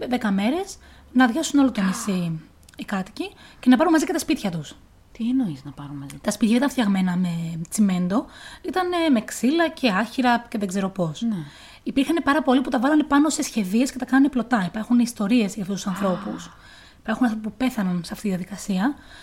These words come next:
Speaker 1: γιατί όταν φύγαν από εκεί, δεν είχαν πού άλλο να πάνε να προσαράξουν, γιατί καμία άλλη περιοχή δεν τους ήθελε.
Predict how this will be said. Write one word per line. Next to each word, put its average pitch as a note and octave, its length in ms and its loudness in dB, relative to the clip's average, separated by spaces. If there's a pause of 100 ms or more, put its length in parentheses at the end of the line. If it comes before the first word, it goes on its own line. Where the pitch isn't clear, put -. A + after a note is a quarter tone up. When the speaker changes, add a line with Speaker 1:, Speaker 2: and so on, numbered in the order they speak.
(120)
Speaker 1:
γιατί A3 280 0
όταν C#4+ 200 4
φύγαν D#4+ 240 2
από A#3+ 120 0
εκεί, G#3 360 -2 (280)
δεν D#4 160 0
είχαν E4 380 0
πού B3+ 180 2
άλλο A#3 80 4
να A#3 80 4
πάνε A3 160 2
να A3 60 4
προσαράξουν, G3+ 720 -2
γιατί A#3+ 180 0
καμία B3 220 6
άλλη C#4 100 2
περιοχή B3+ 260 -2
δεν C4 100 0
τους - 120 -12
ήθελε. E3 400 -4